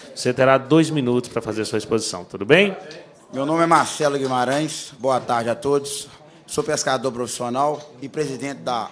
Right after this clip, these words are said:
Speaker 2: Associação Foz do Rio Doce. É, e venho aqui relatar também o descaso que nós estamos tendo na bacia do Rio Doce, que é sobre essa marca e a B H P, que estão largando descaso, como vários pescadores meus que não receberam auxílio emergencial até hoje.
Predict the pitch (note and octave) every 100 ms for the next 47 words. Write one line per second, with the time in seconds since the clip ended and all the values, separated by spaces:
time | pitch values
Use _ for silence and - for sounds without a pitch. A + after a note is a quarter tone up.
0 | - C#3+ - - B2 - B2+ - C3 C3+
1 | A#2+ A#2+ A2+ C3+ C#3 - - - _ _
2 | - - _ _ _ A#2 C3 C3 B2 A#2+
3 | A2+ - B2+ A#2+ D3 C3 C3+ C3 B2+ A#2+
4 | B2 A#2 A#2 C#3 C3+ B2 - - C#3+ C3+
5 | G2 G2+ F2+ - - B2 A#2+ B2 A2 B2+
6 | B2 A#2+ A#2 A2 - B2 A2+ A#2 A2+ C3+
7 | C#3+ - - - - - - - B2 B2
8 | A#2+ G#2+ - - C#3+ D3 - C3+ B2+ D3
9 | C#3 C#3 B2+ B2+ B2 A#2+ C#3+ D3 D3 -
10 | - - - - B2+ C#3+ B2+ A#2+ B2+ A#2
11 | - C3+ C#3 - C#3 A#2 D3 E3 D3+ D3
12 | - B2 A#2 B2+ A#2 C3 C3 - - -
13 | D#3+ - C3+ D3 D3 C#3+ C#3+ C#3 A#2+ C#3+
14 | C3+ C3 B2+ B2 B2+ B2 C#3 C3 D3+ E3
15 | -